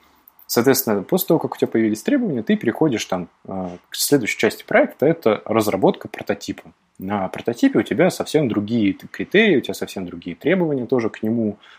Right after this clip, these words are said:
Тебе важно проверить гипотезу, идею и показать, что это вот, в принципе, возможно, работает и так далее. Дальше у тебя появляется, ну, прототип, понятно, ты тестируешь, что, ну, там, тесты, они, соответственно, не всеобъемлющие,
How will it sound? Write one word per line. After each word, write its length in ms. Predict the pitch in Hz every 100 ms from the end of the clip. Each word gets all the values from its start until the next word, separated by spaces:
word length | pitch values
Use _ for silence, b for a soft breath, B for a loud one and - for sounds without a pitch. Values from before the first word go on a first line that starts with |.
| b b
Тебе 160 | 139 233
важно 300 | 160 196 123
проверить 400 | - 110 131 98
гипотезу, 480 | 104 175 190 113 101
идею 340 | 95 139 113
и 40 | 98
показать, 400 | - 98 110 131
что 160 | - 101
это 160 | 95
вот, 160 | 95 107
в 60 |
принципе, 400 | - 107 - -
возможно, 420 | 92 90 131 120 87
работает 380 | 87 110 87
и 100 | -
так 160 | - -
далее. 200 | 82 - _ _ _ _ _ _ _ _ _ _ -
Дальше 300 | 131 165 -
у 20 |
тебя 180 | - 120
появляется, 640 | 127 104 113 110 - 101 92 b b b
ну, 140 | 180
прототип, 460 | 110 - 98 190 180
понятно, 340 | 123 117 92
ты 140 | - 110
тестируешь, 520 | - - 190 196 139
что, 360 | - 107 101 95
ну, 280 | 113 98 -
там, 240 | 85 85 87 - -
тесты, 320 | 120 - 95
они, 500 | 95 98 92 87 87 82 90
соответственно, 440 | - 98 92 90
не 360 | 90 98 95 92 b b
всеобъемлющие, 1160 | - 110 95 120 135 107 98 87 - 92 90